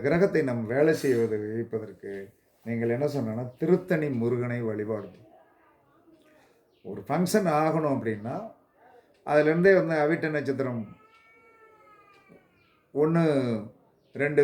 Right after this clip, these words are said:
பாதத்துல போய் வந்து என்ன சொல்லலாம்னா, ஏதாவது ஒரு கிரகம் இருந்தது என்று சொன்னால், இல்ல உங்க லக்ன புள்ளியே இருந்தது என்று சொன்னால், ஏதாவது ஒரு து-, விதத்தில் வந்து என்ன சொன்னான்னா வந்து,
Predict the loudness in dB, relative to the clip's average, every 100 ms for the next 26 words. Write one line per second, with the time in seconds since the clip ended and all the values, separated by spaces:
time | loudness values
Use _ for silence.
0 | 4 4 4 4 0 0 2 0 0 -2
1 | -4 -4 -6 -6 -4 -4 0 0 2 0
2 | -2 -4 -4 -2 -2 -2 -4 -2 -4 -4
3 | -6 -10 -14 -14 -12 -10 -10 -12 -20 _
4 | _ _ _ _ _ -20 -8 4 4 6
5 | 6 4 2 2 4 4 4 0 -2 -2
6 | -8 -10 -8 -6 -6 -10 _ _ _ _
7 | _ 4 8 8 8 8 6 2 0 0
8 | 0 -2 -2 0 0 -2 -6 -6 -6 -6
9 | -6 -8 -8 -6